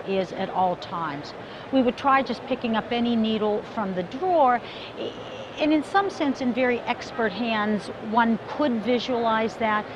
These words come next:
but it's just much easier to visualize, uh, with the reflective cornerstones, uh, 'cause it, I, I, it lights up. I feel sometimes like I should have to put sunglasses on when I'm using one of these needles because it lights up so brightly and it's so reassuring to me.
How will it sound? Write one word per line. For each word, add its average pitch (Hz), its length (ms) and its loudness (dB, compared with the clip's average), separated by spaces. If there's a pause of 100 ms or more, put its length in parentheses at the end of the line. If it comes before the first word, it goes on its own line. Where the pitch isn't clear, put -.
(160)
but - 100 -2
it's 208 100 -2
just 254 260 -2
much 254 380 0
easier 247 440 2
to 214 220 -4
visualize, 185 800 0 (360)
uh, 180 560 2
with 214 180 4
the 226 80 0
reflective 208 600 -2 (160)
cornerstones, 208 920 0 (340)
uh, 190 320 6
'cause 240 220 0
it, 233 120 6
I, 240 200 0 (100)
I, 214 180 -2 (340)
it 269 100 -6
lights 262 260 4
up. - 80 0
I 233 80 4
feel 311 260 0
sometimes 254 440 -2
like 240 140 -2
I 233 60 -2
should 240 140 -2
have 214 120 -2
to 208 60 -6
put - 220 -6
sunglasses 220 840 2
on 185 240 0
when 196 100 0
I'm 202 160 0
using 214 320 0
one 208 160 2
of 190 100 0
these 190 220 -2
needles 226 440 2 (300)
because 262 300 2
it 233 100 0
lights 240 320 2
up 170 140 0
so 247 260 0
brightly 208 600 2
and 190 100 -2
it's - 160 -6
so 247 200 2
reassuring 202 920 0
to 170 160 -6
me. 131 200 -4